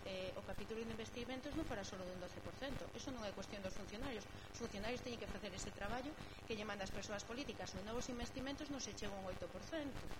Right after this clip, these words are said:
O sexa, nós dende aquí somos plenamente conscientes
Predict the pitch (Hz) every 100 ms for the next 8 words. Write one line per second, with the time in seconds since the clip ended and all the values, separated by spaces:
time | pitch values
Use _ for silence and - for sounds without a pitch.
0 | - - - 233 202 185 254 294 254 202
1 | 208 - 285 311 277 247 247 - 240 233
2 | 240 247 233 220 285 302 320